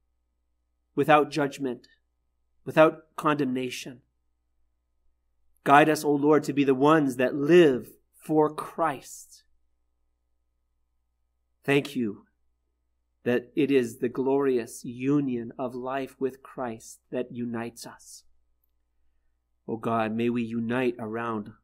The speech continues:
life in Christ, so that the unity that we have in him shines forth the glory of your name to a watching world.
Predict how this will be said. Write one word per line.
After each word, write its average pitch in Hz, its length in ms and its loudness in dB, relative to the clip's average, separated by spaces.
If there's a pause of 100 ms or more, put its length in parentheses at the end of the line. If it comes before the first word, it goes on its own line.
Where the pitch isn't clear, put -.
life 113 480 -6
in 113 100 -12
Christ, - 720 -16 (1000)
so 120 220 -4
that 117 340 -4 (760)
the 117 100 -6
unity 131 480 0
that 113 140 -4
we 127 140 -4
have 123 440 -8 (380)
in 139 200 0
him 123 520 -8 (1600)
shines 143 640 0
forth 139 500 -2
the 127 60 -4
glory 165 540 8
of 151 120 2
your 135 180 0
name 104 440 -10 (380)
to 139 140 -2
a 123 60 2
watching 120 600 -6
world. 98 300 -12